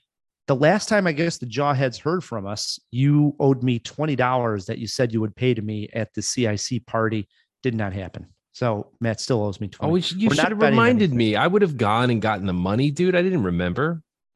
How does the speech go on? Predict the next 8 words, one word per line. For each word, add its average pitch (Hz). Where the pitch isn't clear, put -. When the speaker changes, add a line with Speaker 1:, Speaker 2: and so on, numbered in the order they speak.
Speaker 1:
<sighs> -
This -
is 233
how 180
bad 139
Matt's 123
memory 117
is. 104